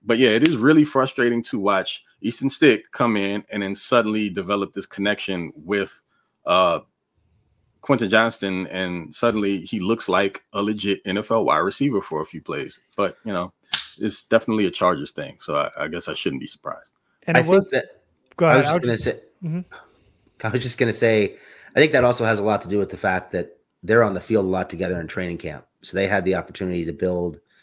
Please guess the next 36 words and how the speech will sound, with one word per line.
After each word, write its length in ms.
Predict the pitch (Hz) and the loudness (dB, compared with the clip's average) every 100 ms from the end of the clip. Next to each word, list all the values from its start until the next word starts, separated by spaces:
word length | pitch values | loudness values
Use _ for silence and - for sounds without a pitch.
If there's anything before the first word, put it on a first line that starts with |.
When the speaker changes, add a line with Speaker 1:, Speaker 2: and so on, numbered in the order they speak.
| _ 82 - - | _ -16 -12 0
Speaker 3:
that 180 | 98 - | 0 2
rapport 540 | 71 - 101 95 87 | -6 2 6 6 6
with, 360 | 82 82 - _ _ | 2 -2 -4 _ _
with 200 | 92 90 | -4 -4
Q 220 | - 98 85 | -4 -2 0
J, 220 | 90 87 | 0 0
probably 260 | 101 90 | 2 2
working 300 | 85 87 87 | 2 -2 -4
a 60 | 87 | -4
lot 180 | 85 65 | -4 -6
with 80 | - | -10
the 60 | |
second 300 | - 85 87 | -6 -6 -6
team 220 | - 90 82 | -6 -4 -4
in 80 | |
training 360 | 82 92 85 87 | -4 -4 -2 -4
camp. 340 | 90 82 82 _ _ - - _ - | -6 -6 -8 _ _ -20 -20 _ -8
And 140 | 82 - | -8 2
certainly 420 | 107 92 95 90 | 2 4 0 4
they 120 | 92 | 4
were 120 | 90 | 4
on 80 | 90 | 0
the 80 | 90 | -2
field 240 | 92 85 | 0 0
a 40 | 85 | -2
lot 140 | 85 | -4
together 440 | 78 85 82 78 - | -2 -2 -2 -6 -8
in, 120 | 78 - | -10 -8
in, 240 | 85 80 80 | -8 -8 -8
um, 360 | 78 73 69 _ - | -10 -12 -14 _ -10
in 80 | 85 | -8
the 60 | |
preseason. 580 | - 120 95 85 69 64 _ _ _ - | -6 -4 -2 -4 -6 -12 _ _ _ -12
So 280 | - 78 - | -4 -4 -4
I, 60 | - - | -8 0
Speaker 1:
Yeah, 140 | 107 | 0